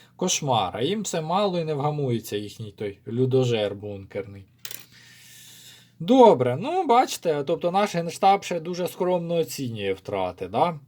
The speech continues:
Е, скрупульозно, будемо казати, а насправді воно і ще навіть більше є. А, і скільки ж там на Росії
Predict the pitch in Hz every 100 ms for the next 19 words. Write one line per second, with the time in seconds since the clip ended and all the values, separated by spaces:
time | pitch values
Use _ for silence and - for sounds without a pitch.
0 | - 104 101 101 101 98 - 139 131 156
1 | 123 98 98 92 98 95 95 104 135 160
2 | 120 107 113 117 113 117 123 127 135 139
3 | 135 131 135 135 139 107 92 90 90 92
4 | 92 90 - 90 90 _ 104 92 90 -
5 | _ _ _ _ _ 120 175 185 135 262
6 | 277 - 214 196 190 180 - 190 180